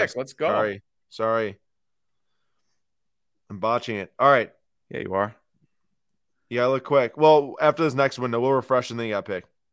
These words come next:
Speaker 2: Okay. Ugh.
Speaker 1: Down to sixteen.
Speaker 2: You just got super lucky there.
Speaker 1: Messi. I'm picking this Messi eight five.
Speaker 2: All right. I'm picking that T-, Tom Brady.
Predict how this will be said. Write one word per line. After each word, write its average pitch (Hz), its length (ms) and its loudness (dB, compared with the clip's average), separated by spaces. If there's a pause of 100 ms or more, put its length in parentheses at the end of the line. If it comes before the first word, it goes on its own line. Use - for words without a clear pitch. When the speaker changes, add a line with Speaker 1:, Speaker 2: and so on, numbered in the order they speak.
(100)
Speaker 2:
Okay. 104 340 -4 (680)
Ugh. 113 120 -10 (520)
Speaker 1:
Down 123 120 -2
to 123 60 -4
sixteen. 95 460 -12 (160)
Speaker 2:
You 113 100 -12
just 110 180 -10
got 107 360 -4
super 123 300 -8
lucky 110 260 -4
there. 101 240 -4 (1040)
Speaker 1:
Messi. 135 440 0
I'm 127 100 0
picking 147 180 -2
this 135 140 -2
Messi 131 360 -4
eight 120 100 -4
five. 104 300 -2 (460)
Speaker 2:
All 127 120 2
right. 127 260 6
I'm 131 140 0
picking 147 280 -4
that 131 960 2
T-, - 160 -18 (420)
Tom 123 280 -6
Brady. 104 360 -4